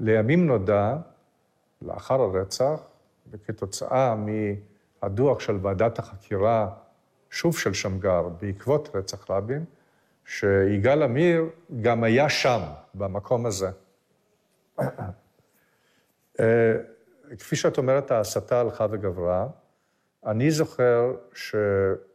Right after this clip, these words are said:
שדובר על זה גם בישיבת הממשלה.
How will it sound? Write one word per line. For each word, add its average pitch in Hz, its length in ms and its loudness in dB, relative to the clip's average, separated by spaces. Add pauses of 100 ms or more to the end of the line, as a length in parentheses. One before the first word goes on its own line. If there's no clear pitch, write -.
(640)
שדובר 107 260 0
על 131 180 2
זה 117 140 -4
גם 110 200 0
בישיבת 101 500 -4
הממשלה. 95 580 -8